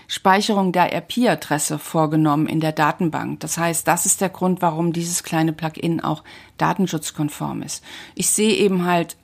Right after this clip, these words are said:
auch dort, dass die häufigste Zugriffszahl, ähm, auf meiner Startseite liegt. Aber ich kann natürlich nicht sehen, wo die Leute herkommen,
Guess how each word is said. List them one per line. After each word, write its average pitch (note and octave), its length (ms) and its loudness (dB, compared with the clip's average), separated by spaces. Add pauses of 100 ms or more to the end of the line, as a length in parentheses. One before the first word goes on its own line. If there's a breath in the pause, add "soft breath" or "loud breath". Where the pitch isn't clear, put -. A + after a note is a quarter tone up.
(160)
auch E3+ 240 -2
dort, E3 680 2 (560 loud breath)
dass F#3 340 2
die E3 400 -2
häufigste E3+ 640 0
Zugriffszahl, E3+ 1200 0
ähm, D#3+ 440 0
auf D#3+ 280 -2
meiner D#3 360 0
Startseite A3+ 800 0
liegt. A#3+ 340 2 (420 loud breath)
Aber F3+ 220 4
ich F#3 120 -2
kann G3 140 0
natürlich F#3 300 0
nicht G#3+ 380 2
sehen, G#3 340 4
wo F3 100 2
die E3+ 120 2
Leute D3+ 260 2
herkommen, F#3+ 840 2